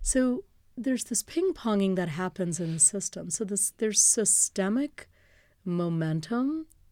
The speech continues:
to deliver the same outcomes of the past. That is very hard. So there's a lot of welcoming by individuals and communities in academe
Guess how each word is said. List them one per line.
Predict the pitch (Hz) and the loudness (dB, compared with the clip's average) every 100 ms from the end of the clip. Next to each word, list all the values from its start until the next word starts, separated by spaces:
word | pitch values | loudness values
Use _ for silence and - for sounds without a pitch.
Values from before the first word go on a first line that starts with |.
| - | -14
to | - - 175 175 175 175 175 175 _ _ _ _ 156 | -10 -2 0 2 0 0 -4 -6 _ _ _ _ -6
deliver | 170 160 170 190 | -2 0 0 2
the | 180 | 4
same | - 175 175 | 2 2 -2
outcomes | 156 156 165 156 | -4 -6 -6 -6
of | 165 - | -8 -10
the | |
past. | 151 - 147 170 - - _ 180 156 | -12 -8 -8 -2 -2 -2 _ -16 -6
That | 165 170 175 - | -2 -2 -4 -8
is | 170 147 | -8 -6
very | 170 160 160 | -6 -6 -8
hard. | 147 175 180 - - - - - - - | -10 -12 -12 -14 -18 -20 -20 -20 -14 0
So | - 208 202 202 - - _ _ - | 4 6 8 6 2 -6 _ _ -8
there's | - 220 233 | 0 0 2
a | |
lot | 220 220 240 311 | 2 2 2 2
of | 302 | 0
welcoming | 196 202 214 220 202 180 | 2 2 2 0 0 0
by | 170 165 | -2 -2
individuals | 160 156 175 175 180 156 151 | 0 -2 -2 -2 -2 -2 -4
and | 160 147 | -4 -6
communities | 156 156 214 226 165 147 | -4 -2 0 0 0 -2
in | 151 | -4
academe | 143 139 139 - 147 180 | -6 -10 -10 -10 -10 -14